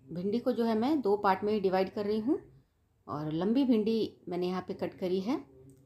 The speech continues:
बीच में से हल्का सा चीरा मैंने लगा दिया है ताकि मसाले और नमक जो है अच्छे से इसके अंदर चले जाएं।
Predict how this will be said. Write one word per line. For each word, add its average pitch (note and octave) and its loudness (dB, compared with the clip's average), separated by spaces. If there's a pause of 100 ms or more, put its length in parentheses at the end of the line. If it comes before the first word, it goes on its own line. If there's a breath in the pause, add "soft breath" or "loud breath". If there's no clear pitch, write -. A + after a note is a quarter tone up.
बीच G3 -4
में G3+ 0
से G3+ -2
हल्का G#3 -4
सा C4+ -2
चीरा A#3+ 0
मैंने A#3 2
लगा A3+ 2
दिया A#3+ 0
है C4 -2 (640 soft breath)
ताकि F3 -4
मसाले F#3 0
और D#3+ -4 (200)
नमक G3 -2
जो A3 -6
है G3 -4
अच्छे - -12
से F#3 -10
इसके D#3+ -12
अंदर D#3+ -2 (420)
चले D3+ -6
जाएं। C#3+ -6